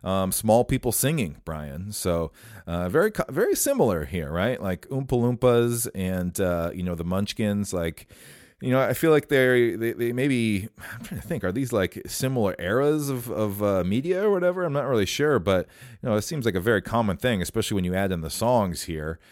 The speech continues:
Um, what, what do you like? Uh, which of those songs do you like more, Brian? Do you, you like, uh, the Oompa Loompa style, um, songs, or are you more partial to, you know, the Follow the Yellow Brick Road, um, stylings of, uh,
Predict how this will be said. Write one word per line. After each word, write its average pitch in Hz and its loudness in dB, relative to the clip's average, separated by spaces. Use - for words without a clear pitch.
Um, 87 -4
what, 117 0
what 110 -4
do 104 -4
you 120 2
like? 127 0
Uh, 113 -2
which 143 -2
of 143 -2
those 117 2
songs 120 4
do 90 -4
you 92 2
like 82 -2
more, 82 -2
Brian? 87 -2
Do 90 -4
you, 90 -2
you 90 -4
like, 101 0
uh, 92 -4
the 90 0
Oompa 107 -2
Loompa 107 0
style, 117 2
um, 113 0
songs, 123 -2
or 92 2
are 90 0
you 92 -2
more 101 4
partial 101 0
to, 90 -2
you 90 -4
know, 80 -4
the 82 -8
Follow 95 0
the 90 0
Yellow 90 -2
Brick 82 -8
Road, 92 -2
um, 85 -6
stylings 82 -6
of, 80 -8
uh, 78 -6